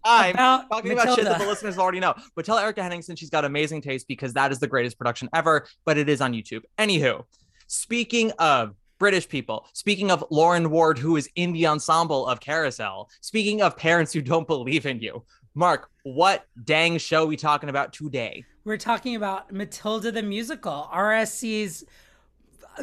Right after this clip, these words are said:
Speaker 2: huge smash London musical, lukewarm to Broadway transfer. <laughs>
Speaker 1: Yeah, I would say it was, like, slightly above lukewarm.
Speaker 2: Yeah,
Speaker 1: Not
Speaker 2: I
Speaker 1: red
Speaker 2: would ag-,
Speaker 1: hot.
Speaker 2: I would, I would agree.
Speaker 1: Yeah,
Speaker 2: With
Speaker 1: not
Speaker 2: that.
Speaker 1: quite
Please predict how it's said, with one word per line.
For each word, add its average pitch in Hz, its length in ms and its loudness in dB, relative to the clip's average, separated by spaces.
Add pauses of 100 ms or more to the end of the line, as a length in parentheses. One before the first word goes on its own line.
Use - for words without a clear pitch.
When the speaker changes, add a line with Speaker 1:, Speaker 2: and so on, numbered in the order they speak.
Speaker 2:
huge 262 400 2
smash 240 540 6
London 233 460 0
musical, 226 840 0
lukewarm 233 680 0
to 247 120 -2
Broadway 226 800 2
transfer. 247 720 -6
<laughs> - 40 -20 (480)
Speaker 1:
Yeah, 151 160 6 (160)
I 480 140 8
would 508 140 8
say 214 320 2
it 190 40 4
was, 170 300 0
like, 135 340 0 (140)
slightly 139 460 -4
above 117 280 -2
lukewarm. 107 500 -8
Speaker 2:
Yeah, 202 140 4
Speaker 1:
Not 427 160 4
Speaker 2:
I 202 60 6
Speaker 1:
red - 80 8
Speaker 2:
would - 140 4
ag-, 185 60 -10
Speaker 1:
hot. - 200 0
Speaker 2:
I 214 80 2
would, 226 160 0
I 208 240 -2
would 208 160 -2
agree. 156 500 -8 (220)
Speaker 1:
Yeah, 131 320 -2 (360)
Speaker 2:
With 156 120 -2
Speaker 1:
not 196 140 4
Speaker 2:
that. - 40 -14
Speaker 1:
quite 165 520 0